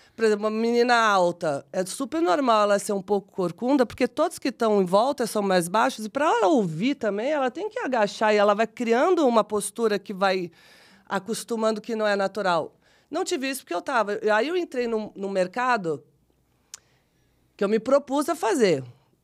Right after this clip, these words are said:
que foi uma coisa que a minha mãe, desde cedo, eu acho que ela, é uma coisa que eu levo pra vida, ela falou, "Ó, você não tem que, você não é obrigada a fazer nada, mas quando você se propõe a fazer, faça bem feito, você pode ser o que for,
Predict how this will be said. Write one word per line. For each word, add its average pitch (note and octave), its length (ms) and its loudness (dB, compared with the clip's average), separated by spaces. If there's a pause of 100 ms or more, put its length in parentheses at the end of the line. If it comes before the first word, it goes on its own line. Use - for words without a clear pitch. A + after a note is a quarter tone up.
que - 160 -4
foi G#3+ 200 0
uma G#3 160 4
coisa G#3+ 360 0
que A#3 120 -4
a - 20 2
minha G#3 160 0
mãe, G#3+ 400 2
desde B3 400 0
cedo, G#3 440 2
eu D3+ 340 0
acho E3+ 260 -2
que G3+ 100 -6
ela, F3 160 0
é F3 160 -2
uma E3+ 160 -2
coisa F3+ 260 -4
que F3+ 120 -10
eu F#3 60 0
levo F3 260 0
pra F#3 180 -4
vida, F3+ 200 -2
ela F3 40 -2
falou, A3 220 -6
"Ó, G3+ 40 -2
você G#3+ 120 -10
não A#3 80 -8
tem C#4+ 160 -10
que, - 240 -12
você G3+ 200 -10
não A3+ 100 -6
é B3+ 40 -4
obrigada A#3 380 -2
a - 20 -12
fazer A#3 300 -2
nada, E3+ 320 2
mas E3 100 0
quando B3 180 -6
você E4 120 -8
se C4+ 140 -8
propõe F3+ 480 -4
a D3+ 40 -6
fazer, C3+ 440 -4 (560)
faça C4+ 320 0
bem D#4 200 -2
feito, F#3+ 220 -6
você G3+ 80 -6
pode A#3+ 240 -6
ser - 80 -2
o D4+ 80 0
que - 160 -8
for, D#3+ 400 0